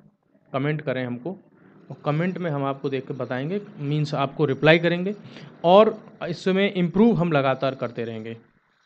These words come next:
लगातार इम्प्रूवमेंट हम इसमें करते रहेंगे। और मैं आपको एक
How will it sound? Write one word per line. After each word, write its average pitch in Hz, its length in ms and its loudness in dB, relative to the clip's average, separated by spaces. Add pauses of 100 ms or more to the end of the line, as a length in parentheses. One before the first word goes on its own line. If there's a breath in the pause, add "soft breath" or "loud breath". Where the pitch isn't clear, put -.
लगातार 208 360 4
इम्प्रूवमेंट 151 500 -2
हम 135 100 -6
इसमें 131 240 -6
करते 117 320 -8
रहेंगे। 110 300 -14 (960 soft breath)
और 185 140 6
मैं 175 140 4
आपको 175 320 2
एक 175 260 -2